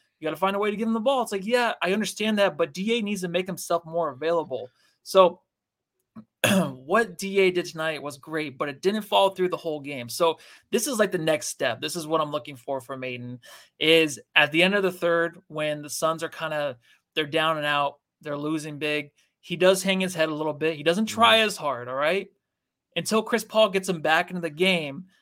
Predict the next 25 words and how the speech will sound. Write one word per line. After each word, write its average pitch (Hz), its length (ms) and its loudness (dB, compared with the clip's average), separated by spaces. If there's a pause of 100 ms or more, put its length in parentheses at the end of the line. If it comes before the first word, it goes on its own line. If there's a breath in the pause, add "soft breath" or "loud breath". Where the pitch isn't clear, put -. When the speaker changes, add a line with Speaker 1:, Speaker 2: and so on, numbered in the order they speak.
(120)
Speaker 1:
and 151 100 -6
it's 156 160 -4
a 151 40 -10
three 185 300 -2
or 165 100 2
four 190 240 0
point 190 320 -2
game, 165 360 -2
then 190 220 0
D 180 180 2
A 175 40 2
comes 170 240 -8
back 151 300 -2
into 277 120 -4
the 226 100 -2
game 156 280 -6
after 147 220 -6
a 147 60 -8
course 180 300 -4
of 131 120 -8
rest. 127 300 -8
Maybe 151 200 -10
he 180 120 -4
was 180 160 -2
tired. 127 400 -6